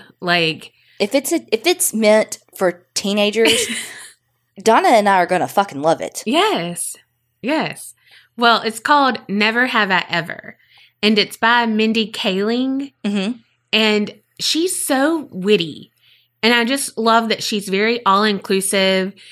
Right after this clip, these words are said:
Speaker 1: and everything, so, like, you can see yourself in the characters.
Speaker 2: Yeah.
Speaker 1: And it's not just, like, cookie cutter
Speaker 2: Yeah.
Speaker 1: kind of things, you know? But, oh my God, it was so cute,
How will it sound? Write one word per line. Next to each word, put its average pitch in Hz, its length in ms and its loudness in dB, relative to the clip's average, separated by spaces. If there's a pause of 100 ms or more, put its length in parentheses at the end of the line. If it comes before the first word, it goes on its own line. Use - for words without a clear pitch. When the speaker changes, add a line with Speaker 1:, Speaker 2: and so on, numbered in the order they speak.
(280)
Speaker 1:
and 202 140 0
everything, 190 540 0
so, 190 300 0
like, 175 320 -2 (600)
you 214 120 0
can 226 180 0
see 240 220 0
yourself 190 500 0
in 185 140 0
the 160 60 -4
characters. 147 720 -6 (120)
Speaker 2:
Yeah. 185 240 4
Speaker 1:
And 202 120 2
it's - 200 -2
not 196 320 4
just, 185 240 -6
like, 156 380 -4 (200)
cookie 240 300 0
cutter 160 680 0 (180)
Speaker 2:
Yeah. 320 360 4
Speaker 1:
kind 180 200 -4
of 160 60 -8
things, 139 440 -6
you 196 80 2
know? 180 260 2 (560)
But, 214 340 -2
oh 220 180 2
my 240 180 0
God, 196 340 2
it 208 100 0
was 208 240 0
so 226 220 2
cute, 196 500 -2